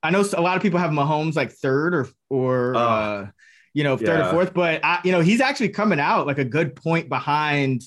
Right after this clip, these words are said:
Speaker 1: uh, even Murray. And I think that's just because, you know, number one, obviously the rushing, you know, those top four give you a little extra on the ground. But number two, the Bills defense has been really good, you know, so
Speaker 2: Yeah.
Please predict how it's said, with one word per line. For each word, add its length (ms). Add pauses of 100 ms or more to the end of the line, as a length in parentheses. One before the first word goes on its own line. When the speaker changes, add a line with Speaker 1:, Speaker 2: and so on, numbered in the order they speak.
(560)
Speaker 1:
uh, 380
even 280
Murray. 400
And 80
I 80
think 180
that's 220
just 140
because, 380
you 80
know, 80
number 280
one, 160
obviously 320
the 80
rushing, 480
you 60
know, 80
those 220
top 220
four 360 (220)
give 120
you 80
a 20
little 160
extra 480 (200)
on 160
the 40
ground. 420
But 120
number 180
two, 440 (260)
the 60
Bills 260
defense 440
has 300
been 280
really 240
good, 400
you 120
know, 160
so 240
Speaker 2:
Yeah. 180